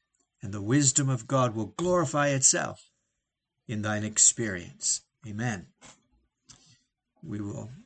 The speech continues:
finish this message next time we get together. Thank you so much that you could share with me now. Do come back.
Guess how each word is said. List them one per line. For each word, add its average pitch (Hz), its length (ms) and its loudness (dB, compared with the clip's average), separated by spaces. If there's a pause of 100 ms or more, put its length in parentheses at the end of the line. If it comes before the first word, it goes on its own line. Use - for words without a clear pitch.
(160)
finish - 720 -6
this 117 340 -6 (140)
message 101 520 -6 (1200)
next - 240 -4
time 101 220 -4
we 90 100 -10
get 69 200 -14
together. 101 440 -10
Thank 113 220 -8
you 113 60 -6
so 117 200 -6
much 107 240 -10
that - 180 -12
you 113 80 -8
could - 220 -12
share 110 260 -6
with - 200 -12
me 107 100 -6
now. 123 400 0 (500)
Do 139 140 0
come 101 260 -4
back. 107 380 -4